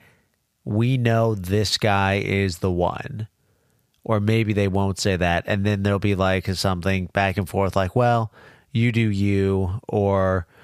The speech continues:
"Well, as long as you're happy," or something along those lines.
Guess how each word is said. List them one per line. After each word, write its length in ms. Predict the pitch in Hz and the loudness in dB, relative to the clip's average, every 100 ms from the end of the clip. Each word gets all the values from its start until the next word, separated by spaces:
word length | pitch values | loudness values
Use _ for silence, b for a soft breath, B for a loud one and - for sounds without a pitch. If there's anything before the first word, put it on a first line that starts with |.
| B B B | B B B
"Well, 640 | 110 107 104 104 104 - _ _ _ _ 127 | 0 2 2 2 0 -4 _ _ _ _ -6
as 160 | 104 | -2
long 220 | 117 120 | 0 2
as 120 | 117 110 | 0 0
you're 120 | 98 | -2
happy," 720 | - 90 90 - 92 90 87 b b b b b _ - | 0 0 0 -2 -2 -2 -6 b b b b b _ -4
or 360 | 107 98 95 - - | 0 0 -2 -8 -10
something 640 | - - - 135 131 151 | -2 0 2 2 0 0
along 320 | 139 127 120 | 2 2 2
those 280 | 110 107 95 | 2 0 0
lines. 480 | 104 104 104 104 | 0 0 0 -2